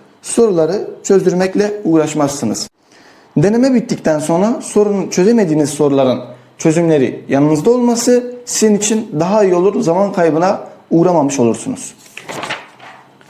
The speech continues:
Çözemediğiniz soruları atmayın. Denemeden keserek saklayın ve arada bu sorulara bakın. Tekrar çözün. Bu şekilde bu sorularla bir daha karşılaştığınızda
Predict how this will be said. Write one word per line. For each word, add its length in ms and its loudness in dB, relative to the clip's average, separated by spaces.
Çözemediğiniz 600 2
soruları 600 -2
atmayın. 440 -2
Denemeden 600 0
keserek 480 0
saklayın 580 -2
ve 440 -2
arada 360 0
bu 60 0
sorulara 460 0
bakın. 280 -4
Tekrar 400 -2
çözün. 300 -2
Bu 120 0
şekilde 640 0
bu 100 0
sorularla 680 0
bir 220 2
daha 180 0
karşılaştığınızda 1000 -4